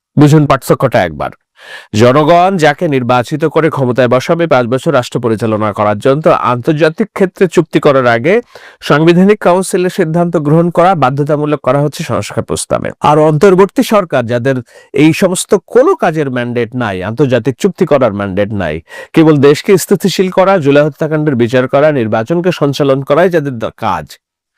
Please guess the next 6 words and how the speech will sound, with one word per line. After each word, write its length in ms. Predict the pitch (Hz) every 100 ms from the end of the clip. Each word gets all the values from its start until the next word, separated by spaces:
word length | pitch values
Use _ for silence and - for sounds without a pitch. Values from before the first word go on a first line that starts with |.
| _ - -
সেই 240 | - 214
সরকারের 460 | 226 226 196 202 185 165
প্রধান 260 | 170 175 165
ডক্টর 300 | 151 - 143 104
ইউনূস 400 | 156 196 156 113 - - _ _ _ _ _ _
এনসিসি 560 | 175 196 196 226 185